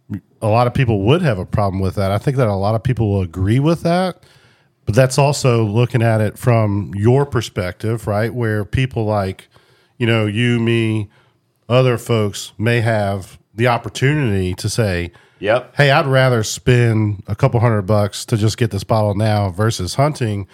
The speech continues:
Speaker 1: But there may be some people that are, you know, we, earlier we talked about new entries into the market. Maybe you're young, you're twenty-one, you're twenty-two years old,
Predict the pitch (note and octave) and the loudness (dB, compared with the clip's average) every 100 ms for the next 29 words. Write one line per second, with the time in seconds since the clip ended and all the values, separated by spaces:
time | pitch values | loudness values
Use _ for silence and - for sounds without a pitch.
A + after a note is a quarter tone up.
0 | - _ _ B2+ C3 D#3+ E3 A2+ - G#2 | -20 _ _ -2 2 0 0 -2 -4 -4
1 | B2 A#2 G#2 G#2 F#2+ F#2 - _ _ _ | -4 -2 -2 -2 -2 -4 -8 _ _ _
2 | _ _ - A#2 A2+ G2 D2 _ _ _ | _ _ 0 4 4 0 -6 _ _ _
3 | _ _ A#2+ A#2 - - B2+ C#3+ C3 A2 | _ _ -2 -2 -4 2 6 6 6 4
4 | A2 C3 G#2+ G2+ F#2+ F2+ - _ _ _ | 2 2 2 0 0 -2 -8 _ _ _
5 | _ - G#2+ C3 C3 A2+ A#2 - G#2 F2 | _ -4 4 6 6 2 0 0 -2 -2
6 | E2 - A#2 A2+ - G2 G2+ F#2+ - F#2+ | -4 -6 -2 0 0 0 0 0 0 -2
7 | F2+ - A2 B2+ B2 A2+ G#2 G2 A2 A#2+ | -2 -6 0 0 2 2 2 2 4 4
8 | G#2 G2 G2 - B2 A#2+ A2+ A2+ A2 G#2 | 0 -2 -4 0 0 2 2 2 0 -2
9 | - A#2+ A2+ - A#2 G#2+ G#2 G#2 A2 A2+ | -2 0 0 0 0 0 0 2 2 4
10 | A2+ A2 | 2 0